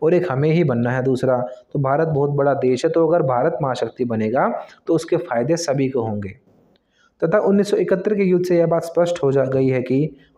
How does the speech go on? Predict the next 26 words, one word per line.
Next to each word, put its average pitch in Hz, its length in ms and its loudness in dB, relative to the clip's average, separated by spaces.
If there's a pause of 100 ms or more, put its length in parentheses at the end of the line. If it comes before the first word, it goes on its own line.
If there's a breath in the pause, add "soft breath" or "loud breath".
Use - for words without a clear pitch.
भारत 151 300 0
एक 180 100 0
महाशक्ति 147 480 -2
बनने 139 280 -2
की 139 80 -2
ओर 147 120 2
अग्रसर 120 400 0
है। 107 260 -4 (380 loud breath)
और 139 120 0
उन्नीस 160 300 0
सौ 170 60 0
इकहत्तर 165 420 0
के 170 80 2
युद्ध 170 200 2
में 156 140 2
क्या 151 120 0
हुआ 135 160 4
था, 170 100 -2
हमने 139 180 0
पाकिस्तान 160 580 -2
को 156 80 0
हरा 127 280 0
दिया 123 200 0
था। 135 100 -2
किसके 165 440 -2
लिए? 170 420 2